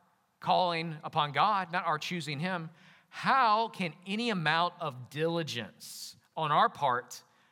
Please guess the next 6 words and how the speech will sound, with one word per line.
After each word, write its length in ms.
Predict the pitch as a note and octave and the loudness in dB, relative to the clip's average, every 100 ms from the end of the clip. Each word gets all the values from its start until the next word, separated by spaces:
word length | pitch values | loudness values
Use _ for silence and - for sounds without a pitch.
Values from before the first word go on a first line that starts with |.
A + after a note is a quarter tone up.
| _ _ | _ _
make 240 | C#3+ D#3 - | -4 -4 -4
certain 760 | - - A#3 - A#2+ A2 B2+ _ _ _ | -4 -2 -2 -2 -8 -12 -14 _ _ _
that 220 | C3+ C3 | -8 -6
God 320 | A#2 B2+ C#3 B2 | 0 4 4 0
has 260 | C3 B2 | -4 -6
done 460 | A#2+ A#2+ A#2+ B2+ | -4 -4 -2 -6